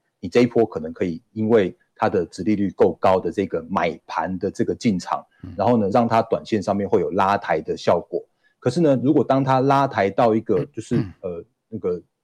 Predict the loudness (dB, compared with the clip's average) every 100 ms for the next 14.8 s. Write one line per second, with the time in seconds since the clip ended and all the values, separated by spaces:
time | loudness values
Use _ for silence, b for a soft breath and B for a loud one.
0 | _ 0 0 0 -6 -6 -2 0 0 -4
1 | -8 -6 -2 -2 0 -2 0 0 2 2
2 | 0 -4 b b b -6 -4 -4 -8 _
3 | -10 -6 -4 -2 -4 -4 0 2 2 0
4 | 2 -2 0 -2 0 0 -2 -8 -10 -8
5 | -6 -6 -8 _ _ _ -2 -2 0 -2
6 | -2 -4 -4 -4 -4 -2 -6 -6 -6 -2
7 | -2 -2 -2 -2 -4 -4 -4 -2 -4 -4
8 | -10 -16 -20 -20 _ _ _ 0 2 2
9 | 4 2 0 0 0 0 -10 _ _ -4
10 | 0 2 4 2 0 -4 -4 -6 -2 -2
11 | -2 -8 _ -4 -2 -2 -4 -8 -10 -6
12 | -2 0 0 -4 _ -2 -2 0 -4 -4
13 | -8 -4 0 0 0 -4 -4 -6 -8 -8
14 | -10 -10 -10 -8 -8 -6 -6